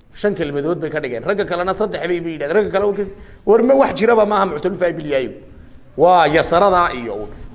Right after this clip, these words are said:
erey aad u yar oo luqadda ah ayaa laga isticmaalay. Ka kaluu ka aamusayna waa maxay? Shuhratul kasr, iyadaaba shaadaan lahayn markii dhaweyd. Xagga dambe inoogu keeni doonaa laakiin.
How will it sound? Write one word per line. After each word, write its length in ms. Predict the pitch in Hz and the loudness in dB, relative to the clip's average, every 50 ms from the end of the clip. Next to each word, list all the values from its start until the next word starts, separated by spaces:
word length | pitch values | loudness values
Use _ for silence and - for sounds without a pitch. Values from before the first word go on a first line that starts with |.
| - | 0
erey 280 | - 165 196 214 240 226 | 2 4 4 6 4 4
aad 300 | 254 294 262 262 269 247 | 4 4 4 4 4 4
u 40 | 269 | 4
yar 160 | 233 226 220 | 4 4 4
oo 100 | 226 220 | 4 4
luqadda 360 | 208 202 - 208 208 - 175 | 2 2 2 2 0 2 2
ah 120 | 180 180 160 | 2 2 2
ayaa 140 | 170 165 147 | 2 0 0
laga 160 | 135 135 139 | 0 -2 -4
isticmaalay. 560 | 127 - - - 101 101 101 92 87 82 - - - - - - - - - - - - - - - - - - - - | -6 -6 -10 -14 -14 -12 -12 -14 -14 -14 -16 -20 -20 -20 -20 -20 -20 -20 -20 -20 -20 -20 -20 -20 -20 -20 -20 -20 -14 -4
Ka 120 | - 175 175 | -2 2 4
kaluu 220 | 214 240 262 262 | 4 4 4 4
ka 100 | - 269 | 4 4
aamusayna 420 | 233 220 190 185 - 202 202 233 | 4 4 4 2 0 -2 0 2
waa 140 | 240 240 214 | 2 2 2
maxay? 260 | 175 143 - 113 110 - - - - - - - - - - - - - - - - - - - - - - - - - | 0 -2 -10 -14 -14 -16 -18 -20 -20 -20 -20 -20 -20 -20 -20 -20 -20 -20 -20 -20 -20 -20 -20 -20 -20 -20 -20 -18 -16 -12
Shuhratul 480 | - - - 208 196 214 196 196 196 185 | -6 0 2 4 4 4 4 4 4 4
kasr, 260 | 196 247 247 247 - - | 4 2 0 0 -2 0
iyadaaba 340 | 208 226 233 226 220 214 208 | 4 4 6 6 6 4 2
shaadaan 360 | - 208 208 196 185 185 170 | 2 2 2 2 4 2 0
lahayn 180 | 147 143 143 147 | -2 -4 -8 -8
markii 180 | 151 143 156 147 | -10 -10 -10 -10
dhaweyd. 220 | 127 113 113 113 - | -10 -10 -10 -10 -6
Xagga 160 | - 196 196 185 | -4 -2 -2 -2
dambe 260 | 165 185 185 196 196 | -4 -4 -6 -6 -6
inoogu 240 | 170 170 160 160 156 | -4 -6 -6 -6 -8
keeni 220 | 160 156 151 143 | -10 -10 -8 -6
doonaa 240 | 127 127 120 107 107 | -6 -6 -6 -4 -6
laakiin. 340 | 110 104 101 - 107 110 | -8 -10 -10 -14 -18 -18